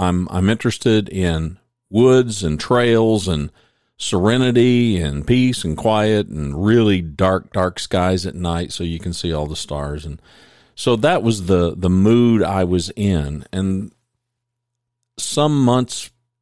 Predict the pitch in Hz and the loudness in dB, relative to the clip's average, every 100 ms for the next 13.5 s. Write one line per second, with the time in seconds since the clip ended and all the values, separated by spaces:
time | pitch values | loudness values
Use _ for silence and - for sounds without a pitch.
0 | - - 135 127 98 80 - 90 - - | -6 0 2 2 2 0 -2 -4 -2 -6
1 | - 120 123 73 71 87 85 85 - 87 | -4 -2 0 0 -4 -6 -8 -8 -4 -2
2 | 85 87 82 - 92 92 92 - 82 78 | -2 -4 -6 -10 -4 -2 -2 -4 -4 -4
3 | 78 82 - 180 117 - _ _ _ _ | -4 -6 -4 -4 -4 -10 _ _ _ _
4 | _ _ _ _ _ _ 92 95 92 92 | _ _ _ _ _ _ 0 0 0 0
5 | 90 87 92 85 85 85 82 - _ _ | -2 -2 0 0 -2 -2 -2 -6 _ _
6 | _ 92 78 78 90 82 87 85 82 82 | _ -8 -6 -4 -4 -2 -2 -2 -2 -6
7 | 82 85 80 78 92 92 95 80 67 - | -6 -4 -4 -6 -10 -2 -2 -2 -6 -10
8 | - _ _ _ _ _ _ _ _ 127 | -14 _ _ _ _ _ _ _ _ 0
9 | 175 151 131 147 170 - - - 90 76 | 2 4 4 4 2 -2 -6 0 2 2
10 | 87 - 117 117 107 117 - 117 147 143 | 0 2 2 2 0 0 0 0 0 -2
11 | - - 76 - - - _ _ _ _ | -4 -6 -6 -6 -10 -14 _ _ _ _
12 | _ _ _ _ _ _ 101 101 101 - | _ _ _ _ _ _ -2 0 -2 0
13 | 98 95 - - | 2 2 -2 -10